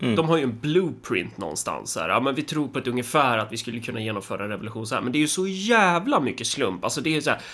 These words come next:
Speaker 2: när du väl går, drar igång den här processen, alltså, helvete. Du märker ju att bara, nej, det är inte alls bara att, att, att leda min rollperson här i Drakar och Demoner, utan jag måste slå så sjukt många tärningsslag och det är så sjukt mycket på random och det är extra fummel och så vidare.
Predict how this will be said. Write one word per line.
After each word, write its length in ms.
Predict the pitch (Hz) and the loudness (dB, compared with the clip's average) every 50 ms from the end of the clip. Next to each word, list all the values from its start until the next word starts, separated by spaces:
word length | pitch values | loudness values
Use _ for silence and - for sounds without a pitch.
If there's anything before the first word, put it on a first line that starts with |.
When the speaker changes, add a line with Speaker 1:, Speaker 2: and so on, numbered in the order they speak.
| - - - | -16 -6 2
Speaker 2:
när 140 | 165 156 | 2 4
du 80 | 160 165 | 4 2
väl 400 | 160 170 226 247 233 214 190 170 | 2 2 4 6 8 8 6 4
går, 200 | 160 147 151 139 | 2 0 -2 -2
drar 360 | - 135 139 139 139 131 131 | -4 -4 -2 0 2 2 2
igång 240 | 131 135 185 196 156 | 4 4 2 2 2
den 100 | 127 117 107 | 0 -2 -4
här 60 | 101 | -4
processen, 520 | - 131 120 - - - - - 98 85 | -4 -2 0 2 2 2 2 0 0 -2
alltså, 320 | 87 - - 113 107 110 - - - - - _ _ _ _ _ _ - | -4 -2 -2 -2 -4 -4 -8 -16 -20 -20 -20 _ _ _ _ _ _ -4
helvete. 800 | - 214 208 143 113 107 113 117 - 247 - - - - - 98 - - - - - - | 0 0 2 0 0 -4 -6 -2 -2 -2 -2 -2 -8 -10 -8 -8 -8 -10 -14 -20 -8 -4
Du 100 | 151 147 | 0 4
märker 340 | 165 190 202 190 185 - | 6 6 6 4 2 2
ju 60 | - 220 | 0 0
att 80 | 214 | 0
bara, 160 | - 101 - - | -2 -4 0 4
nej, 340 | 214 165 120 117 143 180 165 | 4 4 4 4 2 2 2
det 120 | 143 143 | 2 0
är 40 | 170 | 0
inte 200 | 214 196 190 117 | 0 2 2 2
alls 280 | 127 185 - - - - | 4 4 2 2 2 2
bara 220 | 151 120 113 92 98 107 98 | 2 4 4 2 2 0 -2
att, 80 | - - | -4 -4
att, 240 | 120 104 87 - - 113 101 107 | -4 -4 -4 -4 -4 -4 -4 -2
att 60 | 113 | 0
leda 260 | 120 117 104 101 98 | 0 0 0 0 -2
min 340 | 82 147 151 135 123 117 - - - - - - | 0 0 0 0 -2 -4 -6 -8 -14 -20 -18 -8
rollperson 520 | - 131 113 101 98 - 117 - - 104 104 | -4 -4 -4 -2 -4 -4 -4 -4 -4 -4 -4
här 140 | 104 101 101 | -2 -2 -2
i 40 | |
Drakar 320 | 101 113 107 98 - - 107 | -2 -2 -2 -4 -4 -6 -8
och 60 | 104 | -8
Demoner, 280 | 104 104 101 101 98 98 | -6 -4 -4 -4 -4 -4
utan 180 | 95 - 110 117 | -4 -2 -2 0
jag 100 | 139 160 | 0 0
måste 180 | 156 - 147 | 0 -2 -4
slå 180 | 135 - 117 117 | -6 -6 -4 -4
så 100 | 110 127 | -4 -6
sjukt 380 | - - 233 202 156 - - | -4 -4 -2 -2 -2 -4 -4
många 160 | 123 113 104 104 | -4 -2 -2 -4
tärningsslag 640 | - - 131 113 107 113 117 117 - - 113 107 104 | -2 0 0 0 0 -2 -2 0 0 2 2 2 2
och 60 | 101 | 0
det 60 | 101 | -2
är 20 | 104 | -2
så 120 | - 127 | -4 -2
sjukt 260 | - - 185 - - | 0 2 2 2 0
mycket 180 | 123 110 113 113 | -4 -6 -6 -4
på 60 | 117 | -2
random 460 | 113 127 139 131 120 101 87 69 85 | 0 2 2 2 2 0 -4 -6 -6
och 60 | 101 | -4
det 120 | - 117 107 | -4 -2 -2
är 40 | 117 | -2
extra 400 | 120 - - - - 127 113 110 | -4 -4 -4 0 0 2 0 2
fummel 420 | - 127 120 110 104 - - - | 0 0 0 0 0 -2 -2 -2
och 280 | 78 104 95 87 82 - - - - - - - - | -2 -2 0 0 -2 -4 -6 -8 -12 -14 -14 -12 -10
så 160 | - - 113 | -8 -6 -6
vidare. 280 | 107 90 80 87 82 | -4 -4 -4 -4 -6